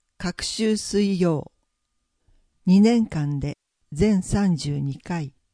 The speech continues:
いずれも午後六時三十分から八時三十分。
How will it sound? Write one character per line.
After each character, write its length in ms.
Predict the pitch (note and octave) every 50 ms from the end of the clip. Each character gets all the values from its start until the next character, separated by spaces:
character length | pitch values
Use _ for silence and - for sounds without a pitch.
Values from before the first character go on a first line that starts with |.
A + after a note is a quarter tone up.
| _ _ _ _ _ _ _ _ _ _ _ _ -
い 120 | F3+ F#3+
ず 200 | E3+ F3 G#3+ A3+
れ 120 | G#3 G#3 G3+
も 260 | F#3+ F#3 F3 - _ _ _ _ _ _ _ _ _ _ -
午 140 | F#3+ G#3 A3
後 160 | F#3+ G3 F3
六 260 | E3 F3+ - - A3
時 140 | F#3 F#3 F3
三 280 | - - F#3+ F#3 G3+ G3
十 180 | F#3+ B3 G#3+
分 380 | - _ _ - E3+ E3 D#3+ C#3+
か 180 | - - C#3 C3
ら 160 | C#3 - - _ _ _ _ _ _ _
八 320 | - D#3+ E3 - F#3+ G3
時 160 | F3 E3+ D#3
三 300 | - - E3+ E3 F3 E3
十 200 | C#3+ - F3 D#3+ - _ _
分。 300 | - B2+ A#2 A#2 - -